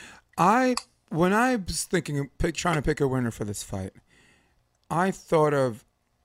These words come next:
every worst case scenario, mm, uh, for Khabib. Maybe he, maybe he gets caught. Maybe he gets ta-, he gets taken down. Maybe J-, Gaethje actually does impose his, his, his wrestling to see if it matches up against the Russian Samba style.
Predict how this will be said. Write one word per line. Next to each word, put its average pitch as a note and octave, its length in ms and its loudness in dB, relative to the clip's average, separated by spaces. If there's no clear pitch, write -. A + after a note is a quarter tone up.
every E3 360 4
worst C#3+ 480 2
case D3 240 0
scenario, A#2 640 -2
mm, F3 460 -2
uh, C3+ 160 0
for C#3+ 240 2
Khabib. A#2+ 460 -2
Maybe D#3 300 -4
he, C#3 160 -4
maybe C3 220 -2
he C3 40 0
gets B2 240 -2
caught. A#2+ 360 -2
Maybe C3+ 200 0
he B2+ 40 0
gets B2 200 -2
ta-, A#2+ 220 -2
he D#3 120 -6
gets D#3 220 -4
taken D3 320 -2
down. C#3 260 0
Maybe C#3 240 -2
J-, C#3 320 -4
Gaethje D3 400 -2
actually C3+ 380 -4
does C3+ 300 2
impose B2+ 360 0
his, B2 280 -6
his, B2 360 -4
his C#3 280 0
wrestling C3+ 380 -4
to B2+ 100 -2
see C3+ 280 -2
if B2+ 220 -4
it C3+ 140 -2
matches C3 380 -2
up B2 120 -4
against C3 300 -4
the C3 80 -4
Russian B2 320 -4
Samba A#2+ 320 -6
style. - 320 -12